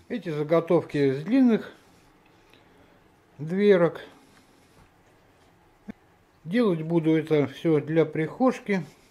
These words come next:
Материал дуб. И заготовки надо перегнать вот такие вот кубики, а, чтобы шли по кромке, а это очень много. И поэтому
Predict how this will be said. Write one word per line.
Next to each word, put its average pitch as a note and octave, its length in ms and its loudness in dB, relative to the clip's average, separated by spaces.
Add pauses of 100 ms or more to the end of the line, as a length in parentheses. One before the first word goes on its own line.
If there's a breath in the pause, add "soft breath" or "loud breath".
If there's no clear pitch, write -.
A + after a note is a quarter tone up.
(1300 soft breath)
Материал E3 560 2
дуб. A#3 340 0 (1800 soft breath)
И G#3 80 2
заготовки G3 580 2
надо D#3+ 240 0
перегнать E3+ 500 0
вот E3 160 -4
такие D#3+ 320 0
вот D#3+ 120 -6
кубики, G3+ 580 -2 (1080 soft breath)
а, C3 240 -8
чтобы D#3 340 -4
шли G3 240 -2
по D#3 220 -2
кромке, G3+ 640 0 (200)
а D#3 120 -6
это D#3 180 -2
очень D#3 280 -4
много. F#3+ 460 2 (480 soft breath)
И A#3 80 -2
поэтому E3+ 720 0